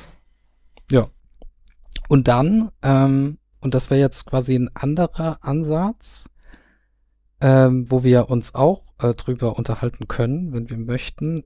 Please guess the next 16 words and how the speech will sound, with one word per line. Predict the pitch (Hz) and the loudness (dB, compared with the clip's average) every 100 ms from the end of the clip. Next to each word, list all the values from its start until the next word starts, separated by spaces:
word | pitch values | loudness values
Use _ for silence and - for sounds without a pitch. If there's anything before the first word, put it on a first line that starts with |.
| - | -8
ist | 135 - | -10 -4
nämlich | 143 147 147 143 160 - - | 2 2 2 2 0 -4 -12
nicht | - 131 139 - _ - - _ - | -8 -6 -6 -8 _ -16 -16 _ -8
diese, | 127 123 127 120 117 113 120 _ _ - | -6 -4 -2 -2 0 -2 -6 _ _ -8
dieser | 165 135 123 117 | -2 4 6 4
professionelle, | - 127 123 117 131 160 117 113 113 - | 0 -4 -2 2 4 4 4 0 -8 -12
professionelle | - 123 120 131 160 | -8 -4 0 2 2
Angebot | 123 110 117 139 | 2 -4 -4 -4
von | 139 117 - - _ - | -4 -6 -10 -20 _ -4
Kunst | 151 160 - | 0 0 -2
im | 151 147 | -4 2
Digitalen, | 135 127 - 135 151 175 185 - - - - - - | 2 2 2 4 4 4 0 -6 -18 -20 -20 -20 -18
sondern | - 123 139 | -2 2 2
tatsächlich | 135 - 147 - - - | 2 2 0 0 -2 -2
digitale | 151 151 - 139 131 | 0 0 2 2 2
Kunst. | - 147 127 - - - | 0 -2 -2 -4 -10 -12